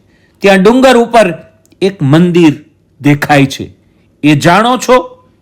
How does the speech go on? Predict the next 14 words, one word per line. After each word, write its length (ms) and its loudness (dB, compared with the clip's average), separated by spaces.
એ 80 -2
કોનું 440 -2
છે? 160 -16
પોતાના 460 -2
ગામ 460 -2
ગરાસ 480 -2
માટે 340 -8
લડેલા 520 -2
બાવાવાળાનું 1000 -2
સ્મૃતિ 600 -8
મંદિર 480 -8
કે 100 -6
પાળિયા 580 0
ઉપર 360 -4